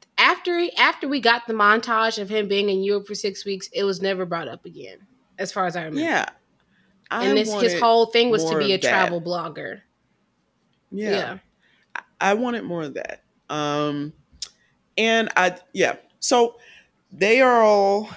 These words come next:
Speaker 2: you know, head over heels with each other, but then he tells her about the ex, because the ex was coming to town,
Speaker 1: Mm-hmm.
Speaker 2: and she's not, you know, the, the new girl, um,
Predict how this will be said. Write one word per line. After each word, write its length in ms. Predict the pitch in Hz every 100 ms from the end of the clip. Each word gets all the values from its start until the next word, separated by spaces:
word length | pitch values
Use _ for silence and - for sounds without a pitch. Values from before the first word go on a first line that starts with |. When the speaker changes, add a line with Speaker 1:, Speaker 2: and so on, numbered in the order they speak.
| -
Speaker 2:
you 160 | - 190
know, 200 | 123 127
head 180 | 175 180
over 180 | 170
heels 320 | 160 165 160 139
with 180 | 135
each 140 | 135 -
other, 180 | 117 127
but 180 | 131
then 120 | 139 165
he 100 | 160
tells 300 | - 143 139
her 140 | 123
about 260 | 120 113 -
the 140 | -
ex, 360 | 127 123 - -
because 240 | _ 139
the 140 | - -
ex 200 | 135 -
was 100 | -
coming 220 | - 127
to 60 | -
town, 420 | - 151 123 127
Speaker 1:
Mm-hmm. 400 | 185 190 190 185
Speaker 2:
and 100 | 180
she's 380 | - - 190 175
not, 300 | 156 135 - _
you 120 | - 139
know, 200 | 90 - _
the, 240 | 156 147 -
the 100 | 151
new 160 | 170 175
girl, 460 | 147 127 120 120 -
um, 600 | 123 123 120 120 120